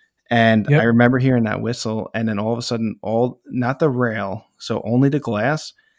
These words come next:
Speaker 1: every, all of the glass exploded out of the, uh, there was nothing left besides the rail. And it was really weird because
Speaker 2: Jesus.
Speaker 1: Yeah, it was really weird because, you know, outside and inside pressure is totally different. So I remember, like, somebody, I couldn't even breathe.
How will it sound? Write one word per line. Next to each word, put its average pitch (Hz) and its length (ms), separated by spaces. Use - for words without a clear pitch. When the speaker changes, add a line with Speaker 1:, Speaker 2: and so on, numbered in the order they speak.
Speaker 1:
every, 135 420
all 120 260
of 151 40
the 139 100
glass 110 500
exploded 110 560
out 95 180
of 113 140
the, 107 240
uh, 98 80
there 110 100
was 110 100
nothing 120 260
left 107 220
besides 104 340
the 104 80
rail. 98 280
And 110 320
it 110 40
was 110 180
really 127 240
weird 110 380
because 107 360
Speaker 2:
Jesus. 117 460
Speaker 1:
Yeah, 104 300
it - 20
was 104 140
really 139 220
weird 104 260
because, 107 420
you 135 100
know, 113 140
outside 120 380
and 107 100
inside 113 360
pressure 107 340
is 104 100
totally 107 280
different. 101 460
So - 160
I - 20
remember, 113 420
like, 107 300
somebody, 104 560
I 117 80
couldn't 139 240
even 104 200
breathe. 101 260